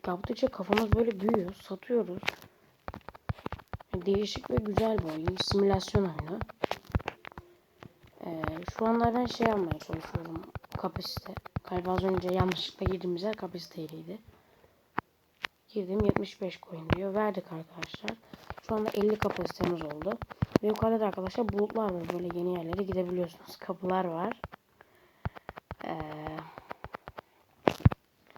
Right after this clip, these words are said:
kafamız büyüyünce galiba oralara çıkabiliyoruz. Bunu satma, sat.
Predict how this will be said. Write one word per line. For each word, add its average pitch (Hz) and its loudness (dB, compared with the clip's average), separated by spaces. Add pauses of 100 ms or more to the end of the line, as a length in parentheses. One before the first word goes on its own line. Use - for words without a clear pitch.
(400)
kafamız 196 0
büyüyünce 196 2
galiba 170 -2
oralara 165 -4
çıkabiliyoruz. 170 -10 (440)
Bunu 202 -2
satma, 190 -8 (120)
sat. 180 -8